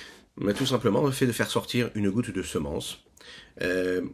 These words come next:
qui va être émise par pure perte, d'accord ? On n'est pas dans un, dans une relation, dans une union, euh, qui est saine, qui est sainte, qui est pure, d'une construction. C'est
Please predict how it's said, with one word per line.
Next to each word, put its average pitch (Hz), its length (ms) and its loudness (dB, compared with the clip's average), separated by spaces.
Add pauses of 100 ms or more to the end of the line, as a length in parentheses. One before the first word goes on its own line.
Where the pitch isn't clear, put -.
(240)
qui - 140 -10
va 98 100 4
être - 340 0
émise 104 320 -2
par 85 240 -4
pure 85 160 -6
perte, - 380 -6 (120)
d'accord ? 98 440 0 (180)
On 101 80 -8
n'est 87 100 -4
pas 104 280 2
dans 87 380 -4
un, 90 100 -4
dans 92 160 -4
une 90 200 -6
relation, 101 460 0
dans 98 120 -2
une 87 180 -4
union, 107 460 4 (460)
euh, 82 140 -2
qui 82 240 -8
est 85 60 -2
saine, 127 640 2
qui 107 140 -4
est 85 40 -4
sainte, 123 400 0
qui - 140 -2
est 85 80 0
pure, 113 480 0 (420)
d'une 76 460 -8
construction. 117 800 -4
C'est 98 340 0